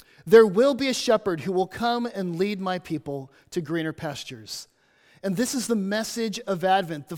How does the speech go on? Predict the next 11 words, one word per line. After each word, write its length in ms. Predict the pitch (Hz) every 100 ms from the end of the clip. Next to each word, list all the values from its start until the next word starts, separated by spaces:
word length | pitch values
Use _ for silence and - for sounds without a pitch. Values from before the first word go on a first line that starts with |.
| -
the, 180 | 175 202
the, 260 | 196 202 196 196
the 140 | 202
world's 640 | 196 175 262 269 269 214 - - _ _ _ _ _ _ _ -
longed 420 | 180 214 247 247
for 240 | - 220
leader 440 | 202 180 160 117 101 _ _ _ _ _ _ _ _ _ -
is 160 | 175 -
finally 340 | 208 202 220
gonna 180 | 208 214
come, 520 | - 170 147 139 135